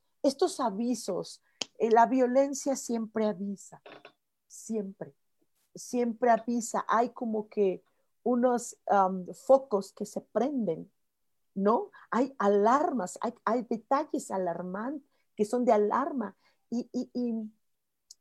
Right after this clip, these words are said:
no, no nos damos cuenta, eh, no, no ocurre. Ujú.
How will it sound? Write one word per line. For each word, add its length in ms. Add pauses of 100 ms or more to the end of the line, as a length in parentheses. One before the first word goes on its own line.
(220)
no, 260
no 180
nos 160
damos 300
cuenta, 440 (560)
eh, 280
no, 340
no 160
ocurre. 600 (440)
Ujú. 440